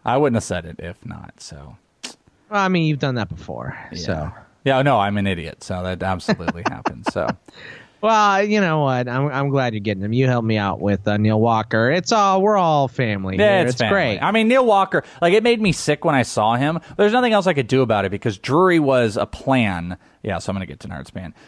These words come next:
Speaker 1: Drury was the plan, uh, for my third base spot. Logan Morrison also qualifies at second base, plus Moncada and Murphy. So I'm really locked in.
Speaker 2: My God.
Speaker 1: And, uh,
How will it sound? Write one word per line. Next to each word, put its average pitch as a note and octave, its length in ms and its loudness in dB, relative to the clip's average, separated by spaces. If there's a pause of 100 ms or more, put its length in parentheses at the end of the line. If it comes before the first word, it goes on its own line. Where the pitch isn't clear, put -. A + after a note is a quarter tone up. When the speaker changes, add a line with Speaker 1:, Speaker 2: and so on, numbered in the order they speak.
(140)
Speaker 1:
Drury F3+ 280 2
was D#3 400 2
the B2 100 -2
plan, G#2+ 640 0 (200)
uh, G2+ 240 0
for C3+ 120 -2
my A2+ 120 0
third A2 360 0
base D#3+ 220 2
spot. F#2+ 420 -2 (160)
Logan G3+ 280 0
Morrison F3 400 2 (160)
also C#3+ 380 2
qualifies G2 580 0
at - 80 -10
second G#2 340 -4
base, G2+ 220 -2
plus D#3 320 -2
Moncada A#2+ 500 0
and G2 160 -4
Murphy. F#2+ 440 -6
So - 120 -2
I'm C#3+ 160 0
really A#2 340 2
locked G2 360 0
in. F#2+ 320 -4
Speaker 2:
My - 160 -12 (160)
God. A2 320 -2
Speaker 1:
And, F2+ 100 -10
uh, D#2 240 -8